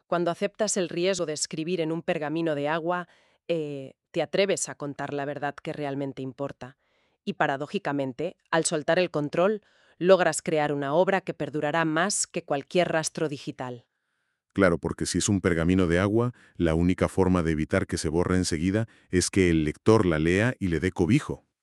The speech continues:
Speaker 1: Exacto.
Speaker 2: El arte perdura no porque grite más fuerte, sino porque toca un nervio humano tan universal que las generaciones venideras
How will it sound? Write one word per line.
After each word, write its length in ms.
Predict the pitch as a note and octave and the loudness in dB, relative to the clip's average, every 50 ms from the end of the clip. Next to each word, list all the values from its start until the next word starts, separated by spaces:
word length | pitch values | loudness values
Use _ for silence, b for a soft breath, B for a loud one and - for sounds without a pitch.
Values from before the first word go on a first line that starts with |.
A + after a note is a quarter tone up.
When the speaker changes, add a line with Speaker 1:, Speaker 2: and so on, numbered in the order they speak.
| _ _ | _ _
Speaker 1:
Exacto. 640 | - D#3+ - - - D3+ C#3 - - C#3 B2 A#2+ - _ _ _ _ _ - | -6 -4 -2 -2 -2 -2 -4 -6 -10 -14 -16 -16 -18 _ _ _ _ _ 0
Speaker 2:
El 160 | F#2+ E2+ D#2+ | 2 4 4
arte 280 | F2 E2+ - - F#2 | 4 4 2 2 2
perdura 380 | - F#2 D#2+ D#2+ G2+ G#2+ A#2 A2 | 2 2 2 4 4 4 6 6
no 200 | G#2 G2 G#2+ A#2 | 4 4 4 2
porque 340 | - - B2+ G#2+ - - F2 | 2 0 -2 0 0 0 0
grite 300 | D#2+ F2 F#2 - - F2+ | 0 0 0 2 2 2
más 180 | F2+ F#2 - | 2 0 0
fuerte, 460 | - - G#2+ A#2 A2 - - C2+ - b b b b b b b | 2 4 4 4 4 2 -6 -12 -12 b b b b b b b
sino 260 | - - G#2+ G2+ F#2+ | 2 4 6 6 6
porque 280 | - - E2+ - F#2+ F2 | 4 0 0 0 -2 0
toca 260 | - C#3+ C3 - B2+ | 2 2 2 4 4
un 200 | B2+ A#2+ A2+ G#2+ | 4 6 6 6
nervio 320 | A2+ B2+ C3+ A2+ A#2+ B2 | 4 4 4 4 4 4
humano 320 | A2+ A2 G#2+ G#2+ G#2 G#2+ G2 | 6 6 6 6 4 4 2
tan 260 | - - A2 A2+ B2 | 2 2 4 6 6
universal 680 | C3+ C3 C3 A#2+ A2+ A2 G2 - - F2+ C2+ B1+ B1+ - _ _ _ _ _ _ | 8 8 6 6 4 2 2 0 0 0 0 0 -4 -10 _ _ _ _ _ _
que 100 | - E2+ | 2 2
las 160 | D#2 D2+ - | 2 2 2
generaciones 640 | - F#2+ E2+ E2+ D#2 D2+ - - F#2+ F#2 F#2 F2 D#2 | 2 2 2 4 2 0 2 2 4 4 4 4 4
venideras 560 | E2+ E2+ E2 D#2+ D#2 F#2 F#2+ G#2 G#2+ - b | 2 2 2 4 4 4 4 4 2 0 b